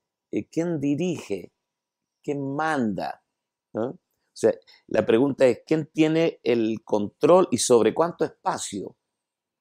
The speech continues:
No, no, no, no, no, no tenemos la capacidad de ver en el espíritu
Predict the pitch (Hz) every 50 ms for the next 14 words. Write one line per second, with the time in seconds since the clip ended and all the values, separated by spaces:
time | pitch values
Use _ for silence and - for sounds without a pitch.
0 | _ _ _ _ _ _ _ _ _ _ _ - 107 117 120 82 87 120 120 120
1 | 110 - 123 120 120 113 - - - 110 113 117 101 - _ _ _ _ _ _
2 | _ _ - 113 123 131 131 127 - 127 127 123 127 131 120 120 127 143 160 170
3 | 170 165 156 151 - - - 120 120 117 104 120 117 101 - 117 110 - - 120
4 | 113 123 151 156 139 135 123 135 139 120 107 107 107 107 101 104 101 - - -
5 | - 135 131 131 143 135 - 147 151 156 -